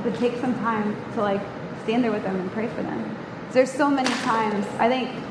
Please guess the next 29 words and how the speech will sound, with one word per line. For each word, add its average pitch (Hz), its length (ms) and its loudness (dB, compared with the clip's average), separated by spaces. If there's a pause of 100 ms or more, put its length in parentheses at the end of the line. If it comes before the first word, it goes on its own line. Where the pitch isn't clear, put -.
(460)
that - 120 8
was 233 120 0
kinda 294 240 2
revolutionary 226 640 2
for 214 120 0
me 208 120 2
in 202 140 0
college, 202 380 4 (140)
'cause 233 120 2 (420)
I'd 240 160 6
always, 247 260 4
like, 233 180 0 (440)
told 262 200 6
people 247 200 0
and 233 80 2
they'd 220 100 2
be 220 80 2
like, 214 220 0
"I'll 214 160 4
pray 247 180 2
for - 220 -2
you," 165 80 -4 (280)
right? 196 220 2 (420)
And 226 80 0
they 233 40 2
would 233 120 0
say, 214 260 2 (160)
"I'll 240 100 4
pray 403 200 2